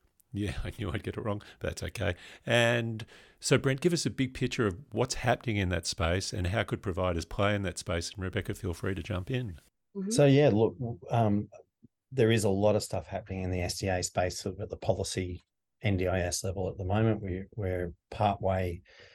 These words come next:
Speaker 3: on the, the five-yearly S D A price review, and I've been really encouraged so far with the types of consultation questions that the agency is seeking feedback on.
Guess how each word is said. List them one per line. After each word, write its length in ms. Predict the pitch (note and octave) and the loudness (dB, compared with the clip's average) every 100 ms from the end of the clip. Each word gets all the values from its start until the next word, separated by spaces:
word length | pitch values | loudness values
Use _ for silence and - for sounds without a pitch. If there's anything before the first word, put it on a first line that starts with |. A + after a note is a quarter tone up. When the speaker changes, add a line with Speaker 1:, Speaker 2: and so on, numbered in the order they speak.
| - _ - | -20 _ -2
Speaker 3:
on 420 | F#2+ F#2 F2+ F2+ | 2 4 4 2
the, 360 | F2+ F2 F#2 G2+ - | 2 0 -2 -8 -10
the 300 | G#2+ G2 E2+ | -4 -4 -4
five-yearly 1040 | - - G2+ F#2+ F2+ F#2 F#2 F#2 F2+ F2 F2+ | -10 4 6 6 4 2 4 4 2 -2 -4
S 160 | F#2+ | -6
D 140 | - F#2+ | -4 -6
A 160 | F#2+ F#2+ | -6 -2
price 360 | A2+ A#2 - | 4 4 4
review, 380 | A#2 B2 D3+ G3 - _ _ | 2 4 2 0 -6 _ _
and 500 | G2 F#2 F#2 F2 F2+ _ _ _ - _ _ _ _ - - A#2+ | -2 0 2 0 -6 _ _ _ -20 _ _ _ _ -6 -2 0
I've 140 | G2+ | 2
been 220 | G#2 F#2 | 4 4
really 320 | G2+ G2+ G2 | 4 4 4
encouraged 520 | F#2 F2+ G2+ A2 G#2+ - | 2 0 -2 -2 -4 -2
so 160 | A2 | -2
far 240 | - G2+ F#2+ | 0 0 0
with 220 | F2+ - | -4 -8
the 480 | G2 F#2 F2 F2+ A#2 - | -8 -6 -6 -6 -8 -12
types 480 | - G2+ F#2+ - - | -10 -2 -2 -2 -4
of 180 | F2+ E2+ | -4 -4
consultation 800 | - G2 F2 D#2+ A2+ A2+ - G#2 | 0 0 0 -4 0 0 2 0
questions 720 | - - - - G2 F2+ F2+ | 0 -4 -4 0 2 2 -2
that 180 | G2 - | -6 -6
the 360 | F#2 F2+ F2+ F#2+ | -6 -4 -6 -4
agency 520 | G2 F#2+ G2+ - F#2+ | -4 -2 -6 -6 -6
is 140 | F#2 - | -6 -2
seeking 380 | G2+ F#2+ F#2 - | -2 -2 -4 -2
feedback 520 | G#2+ G2 G2 F#2+ G2 | 0 2 2 0 2
on. 380 | F#2+ G2 F#2 | 2 4 2